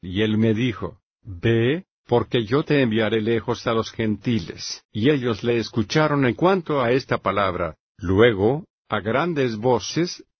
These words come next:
dijeron, "Fuera con este hombre de la tierra. No es correcto para él estar vivo". Y mientras ellos estaban gritando, y quitándose la ropa, y enviando polvo al aire,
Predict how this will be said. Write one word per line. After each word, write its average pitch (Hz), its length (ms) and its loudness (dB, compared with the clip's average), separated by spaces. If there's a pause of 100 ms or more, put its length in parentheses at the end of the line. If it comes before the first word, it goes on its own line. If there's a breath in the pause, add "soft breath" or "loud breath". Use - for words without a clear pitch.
(100)
dijeron, 113 760 0 (200)
"Fuera 127 360 -2
con 110 220 -2
este 113 260 -2
hombre 110 360 2
de 101 100 2
la 95 120 2
tierra. 113 440 -2 (420)
No 147 240 2
es 180 160 0
correcto 113 520 0
para 113 280 0
él 113 120 0
estar 123 420 0
vivo". 135 380 -4 (400)
Y 123 100 0
mientras 127 500 0
ellos 147 420 0
estaban 123 540 0
gritando, 104 720 -2 (220)
y 131 120 2
quitándose 120 680 0
la 92 120 -2
ropa, 117 500 -2 (240)
y 123 160 -2
enviando 117 560 0
polvo 101 420 2
al 92 140 0
aire, 95 440 -2